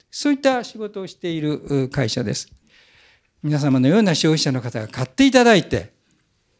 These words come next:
私どもの事業は成り立つっていうことですから、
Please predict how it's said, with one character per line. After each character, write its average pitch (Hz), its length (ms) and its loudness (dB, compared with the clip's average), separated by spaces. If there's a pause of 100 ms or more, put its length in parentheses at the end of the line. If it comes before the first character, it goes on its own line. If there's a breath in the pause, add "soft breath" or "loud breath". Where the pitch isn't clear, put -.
私 160 280 2
ど 160 80 2
も 143 80 4
の 156 100 2
事 147 160 0
業 131 160 0
は 147 140 -2
成 143 100 0
り 110 100 -6
立 - 260 -6
つ - 20 -20
っ - 20 -20
て - 80 -2
い 147 80 4
う 151 60 0
こ 156 100 -6
と 165 100 -4
で 131 120 -4
す - 100 -10
か 110 100 -6
ら、 123 220 -2